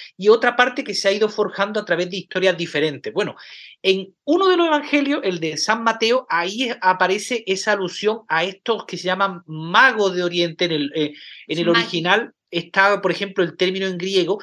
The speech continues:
Speaker 1: que se supone que viene del persa magulla, que significaría sacerdote, ¿no?
Speaker 2: Pero, pero se supone también que ellos son como astrónomos.
Speaker 1: Exacto,
Speaker 2: No son
Speaker 1: el
Speaker 2: magos en el sentido de que
Speaker 1: en
Speaker 2: hacemos magia, como
Speaker 1: Claro, en el griego se transmitió esa idea de que serían sabios, exactamente, unos sabios astrólogos, a-, astrónomos, astrólogos,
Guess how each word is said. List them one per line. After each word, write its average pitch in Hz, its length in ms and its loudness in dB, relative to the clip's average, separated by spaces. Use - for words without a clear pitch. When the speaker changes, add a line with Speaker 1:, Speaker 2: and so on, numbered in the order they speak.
Speaker 1:
que 254 100 -2
se 320 120 0
supone 269 420 -2
que 196 140 -2
viene 214 260 -2
del 165 200 -2
persa 220 440 -2
magulla, 175 800 -2
que 185 100 -2
significaría 185 640 -6
sacerdote, 170 920 -4
¿no? 277 160 -4
Speaker 2:
Pero, 285 60 0
pero 254 180 -4
se 240 80 -12
supone 254 300 -8
también 254 240 -8
que 262 80 -10
ellos 269 180 -6
son 262 160 -8
como 240 560 -6
astrónomos. 240 800 -6
Speaker 1:
Exacto, 202 380 0
Speaker 2:
No - 40 2
son 302 220 2
Speaker 1:
el 330 120 2
Speaker 2:
magos 330 320 4
en 330 40 0
el 320 80 -2
sentido 285 500 -6
de 277 200 -4
que 392 100 2
Speaker 1:
en - 60 4
Speaker 2:
hacemos 262 260 0
magia, 247 640 2
como 233 340 -6
Speaker 1:
Claro, 190 360 4
en 208 160 4
el 202 160 -2
griego 240 480 0
se 208 180 -2
transmitió 208 540 -2
esa 208 200 0
idea 190 280 0
de 208 160 0
que 170 100 -8
serían 170 400 -4
sabios, 120 600 -2
exactamente, 143 560 -2
unos 160 320 -4
sabios 190 400 0
astrólogos, 185 720 0
a-, 143 180 -4
astrónomos, 175 540 -2
astrólogos, 165 520 0